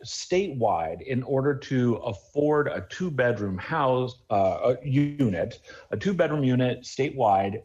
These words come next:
you need to, uh, make sixteen dollars and thirty-two cents an hour. Um, and yet the average renter wage in Indiana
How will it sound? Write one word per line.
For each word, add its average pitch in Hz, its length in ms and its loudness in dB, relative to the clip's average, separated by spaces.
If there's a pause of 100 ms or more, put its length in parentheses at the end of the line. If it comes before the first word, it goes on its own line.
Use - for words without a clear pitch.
you 139 240 0
need 120 240 4
to, 113 540 0
uh, 98 220 2
make 95 300 0
sixteen - 480 -6
dollars 101 400 4
and 95 160 -6
thirty-two 104 420 -2
cents 90 360 -8
an 87 160 -10
hour. - 400 -14 (520)
Um, 110 440 4 (200)
and 123 220 2
yet 131 340 4
the 120 140 -2
average 113 300 0
renter 143 420 0
wage 104 440 0
in 104 100 0
Indiana 95 720 -2